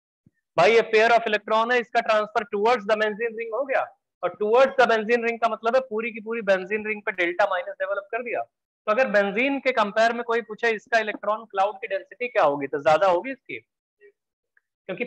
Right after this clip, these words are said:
pi electron cloud जो होता है वो pi electron cloud पूरा delocalized होता है, आपको पता है यार, कुछ हल्का फुल्का idea। benzene में electron charge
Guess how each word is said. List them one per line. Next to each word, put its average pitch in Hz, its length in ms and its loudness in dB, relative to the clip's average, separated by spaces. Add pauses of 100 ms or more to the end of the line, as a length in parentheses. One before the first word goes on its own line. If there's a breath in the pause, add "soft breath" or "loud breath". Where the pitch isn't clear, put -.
pi 214 200 6
electron 220 460 2
cloud 214 380 4
जो 220 100 2
होता 175 260 2
है 170 120 2 (480)
वो 175 120 -4
pi 202 160 6
electron 226 400 2
cloud 214 300 2
पूरा 220 180 0
delocalized 202 600 -2
होता 208 200 -2
है, 214 100 -2 (140)
आपको - 200 -16
पता 165 220 -8
है 277 60 -6
यार, 185 180 -8 (260)
कुछ 160 200 -8 (260)
हल्का 156 280 -6
फुल्का 151 260 -6
idea। 117 260 0 (540)
benzene 190 460 4
में 277 100 6
electron 240 560 2
charge 226 340 4